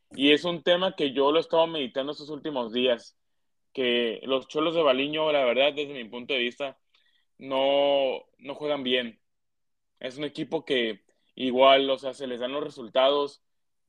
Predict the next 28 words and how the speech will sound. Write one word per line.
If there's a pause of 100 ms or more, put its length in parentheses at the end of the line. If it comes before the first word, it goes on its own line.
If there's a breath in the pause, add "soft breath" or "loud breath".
(120)
eh,
por
momentos
de
los
partidos
te
juegan
bien, (500)
pero
la
verdad
hay
momentos
en
los
que
no
sabe
qué
hacer
el
equipo. (300)
Se
esperan
hasta
que
el,